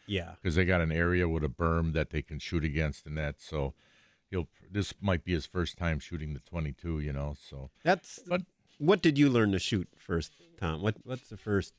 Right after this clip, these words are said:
Speaker 1: when you were taught? Did your dad take you out and teach you how to shoot?
Speaker 2: No.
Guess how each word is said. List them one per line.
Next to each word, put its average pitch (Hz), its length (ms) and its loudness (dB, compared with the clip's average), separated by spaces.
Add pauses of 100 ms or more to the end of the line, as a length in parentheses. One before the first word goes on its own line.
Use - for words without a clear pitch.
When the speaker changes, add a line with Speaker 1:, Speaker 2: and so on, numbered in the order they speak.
(800)
Speaker 1:
when 98 180 -6
you 98 140 -2
were 90 160 -8
taught? - 300 -14 (1040)
Did 117 100 2
your 127 100 6
dad 185 300 6
take 214 220 2
you 220 80 6
out 190 140 4
and 190 80 -2
teach 202 220 -4
you 190 60 -2
how 190 140 2
to 185 60 0
shoot? 208 280 -2 (480)
Speaker 2:
No. 147 420 4